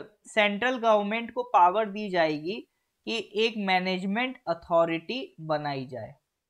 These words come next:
सेक्शन फ़ोर्टी नाइन ई के तहत एक मैनेजमेंट अथॉरिटी बनाई जाए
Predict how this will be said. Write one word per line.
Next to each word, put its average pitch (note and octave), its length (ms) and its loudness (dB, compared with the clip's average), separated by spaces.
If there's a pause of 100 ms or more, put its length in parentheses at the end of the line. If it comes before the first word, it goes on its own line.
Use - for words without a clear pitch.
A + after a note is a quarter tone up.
(140)
सेक्शन F#3 380 -2
फ़ोर्टी A#3+ 420 -4
नाइन F#3+ 320 -2
ई G#3 160 -10
के G3+ 140 -4
तहत F3+ 440 -4 (120)
एक F3+ 180 -4
मैनेजमेंट E3+ 600 -6
अथॉरिटी E3 520 -4
बनाई E3+ 380 -4
जाए F3+ 280 -2